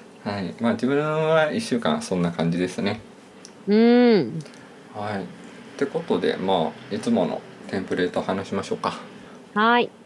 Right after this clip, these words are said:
Speaker 2: はい。ということで、この番組は現役フリーランスのエンジニアである、えー、栗本と渡辺の二人で毎回テーマを出し合ってアウトプットの習慣をつけていこうというのを趣旨とした番組になります。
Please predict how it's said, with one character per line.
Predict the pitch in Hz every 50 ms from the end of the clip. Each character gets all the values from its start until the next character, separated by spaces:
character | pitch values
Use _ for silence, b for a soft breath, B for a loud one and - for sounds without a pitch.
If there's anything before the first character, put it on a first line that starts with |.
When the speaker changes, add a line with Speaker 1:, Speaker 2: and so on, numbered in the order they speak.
| - - - - - - -
Speaker 2:
は | - 123 117
い。 | 113
と | 113 - - 165
い | 170
う |
こ | 170 185
と | 180 - 110
で、 | 101 104 98 92
こ | - - 139
の | 147 143
番 | 139 147 151 151
組 | 143 143 143 160 156
は | 131
現 | 117
役 | 123 123 123 120 - 120
フ | 117 127
リ | 113 120 117
ー |
ラ | 120 120 120
ン |
ス | 117 - 120
の | 117
エ | 117
ン | 120 117
ジ | 113 113
ニ | 113 113
ア | 113
で | 110 117
あ | 123 127
る、 | 123 101 87 - -
え | 107 104 98 95 92
ー、 |
栗 | - - 120
本 | 131 123 113 117 -
と | - 90
渡 | 90 95 - 104 104
辺 | 104 101 104 104
の | 107 107
二 | 113 - 160 165
人 | 156 131
で | 113 92 78
毎 | 95 104 113 113
回 | - 120 113
テ | 117 - 143
ー | 131
マ | 120 107 101
を | 98
出 | 107 113
し | 113 - 143
合 | 143 156
っ | 160 -
て | - - 175 160 -
ア | 120
ウ | 131 117
ト | - 120
プ | - 139
ッ |
ト | 131 - 120 95
の | 87
習 | - - 107 104
慣 | - - 104
を | 101
つ | 98 - -
け | - 120
て | 117 120 107
い | 110
こ | - 143 131
う | 123
と | - 135
い | 135
う |
の | 147 160
を | 156
趣 | 160 - 123
旨 | 113 - -
と | - -
し | -
た | - 87 85
番 | - 87 90 87
組 | 90 85 87 85
に | 85 85 85
な | 82 80 82
り | 87 95
ま | 101 110 113
す。 | - -